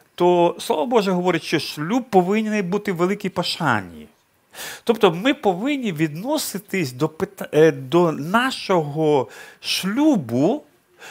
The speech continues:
до нашої майбутньої сім'ї. Можливо, ми навіть не знаємо, з ким ми поженимося ще. Можливо, ми вже так от думаємо, з ким, чи не знаємо точно, чи знаємо. Але Бог говорить, найперше у великій пошані.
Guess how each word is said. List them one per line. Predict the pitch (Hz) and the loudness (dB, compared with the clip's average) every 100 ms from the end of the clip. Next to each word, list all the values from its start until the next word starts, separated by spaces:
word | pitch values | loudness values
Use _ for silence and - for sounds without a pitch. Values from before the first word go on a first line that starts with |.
| - | -4
до | 135 185 | 2 4
нашої | 233 254 208 | 4 2 0
майбутньої | 175 170 185 247 196 165 | 2 0 -2 -4 -4 -4
сім'ї. | - 185 147 123 127 226 254 160 190 202 - | -4 -2 -2 -4 -4 0 0 0 -4 -10 -4
Можливо, | 135 135 180 | -4 -2 -2
ми | 180 | 0
навіть | 185 190 185 | 2 2 2
не | 175 | -2
знаємо, | 151 202 165 | 0 -2 -2
з | |
ким | - 214 285 | -4 -4 -4
ми | |
поженимося | 269 120 113 143 202 214 202 | -6 -6 -4 -4 -4 -8 -10
ще. | - 185 - | -14 -16 -12
Можливо, | 107 101 170 202 - - - - - | -12 -4 0 0 -2 -10 -12 -14 -6
ми | 131 143 | 0 2
вже | 110 127 151 135 | 2 2 4 4
так | - 139 - | 6 4 6
от | 127 113 | -4 -6
думаємо, | 120 101 127 226 247 214 185 | -12 -4 0 0 -2 -4 -8
з | |
ким, | - 190 170 | -10 -10 -10
чи | - 107 | -10 -10
не | 92 | -10
знаємо | 90 170 208 208 185 | 0 6 6 4 0
точно, | 196 190 143 | -2 -2 -8
чи | - 107 | -8 -8
знаємо. | 98 156 185 185 - - - | 0 2 2 0 -6 -16 -12
Але | - 113 | 4 4
Бог | 156 | 6
говорить, | 180 175 165 - - _ | 4 2 -2 -6 -20 _
найперше | 147 160 156 196 208 - - | 4 4 6 4 2 0 -2
у | 147 | 4
великій | 143 151 143 | 4 4 -2
пошані. | - 143 - 104 92 | -2 -4 -2 -4 -4